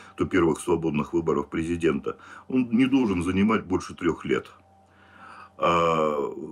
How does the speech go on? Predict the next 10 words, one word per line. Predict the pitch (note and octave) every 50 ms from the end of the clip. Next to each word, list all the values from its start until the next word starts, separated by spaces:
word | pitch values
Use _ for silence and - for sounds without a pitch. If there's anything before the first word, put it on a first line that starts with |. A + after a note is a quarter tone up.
| - C#2 - - - - - - - -
всё | - - C3+ C#3 B2
это | - - A2+
пройдёт, | - A2+ A#2 B2 C3 C3 D#3+ D#3+ D#3+ D#3 - - - - - -
э, | D2+ F2 E2+ E2 E2 - - -
всё | - - A#2 A#2 A2+ G#2
начнёт | G2+ G2 G2 - - G#2+ F#2+ -
функционировать. | - G2+ G2 F#2+ - - - A#2+ A#2 B2+ D3 D3+ C#3+ C#3 A#2 A2 G#2 - - - _ _ _ - - - - - - _
Ну, | - F3+ - A#2+ - D3+ - - - - _
а | - - G#2+ G#2+ G#2+ G#2+ G#2 G2 E2 - - -
дальше, | F#2 F2+ F2 F#2 B2 C#3+ D3+ D3 - - - -